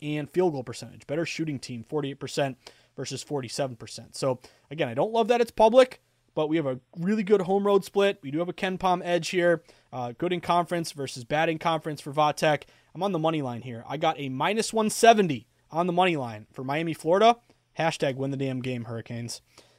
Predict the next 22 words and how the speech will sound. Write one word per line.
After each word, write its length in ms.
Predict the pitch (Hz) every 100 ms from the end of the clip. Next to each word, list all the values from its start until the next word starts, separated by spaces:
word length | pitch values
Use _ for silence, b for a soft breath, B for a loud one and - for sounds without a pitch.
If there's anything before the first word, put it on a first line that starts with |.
| b
Uh, 160 | 156 156
next 240 | 233 294 -
bet 160 | 294
for 100 | 302
me, 300 | 285 262 - _ _ _ _
Colorado 580 | - 185 220 208 196 196
State. 420 | - - 175 - _ _
One 140 | 135
of 40 | 127
the 60 |
fishiest 600 | - - 220 - 233 208
plays 280 | - 214 208
of 60 | 190
the 80 | 180
day. 340 | 190 190 190
Let's 380 | 151 170 277 -
go 280 | - 247 247
Rams. 540 | 190 190 208 127 123
Give 120 | - 190
me 60 |
Colorado 520 | 214 220 220 214 208
State 420 | 190 - 269 175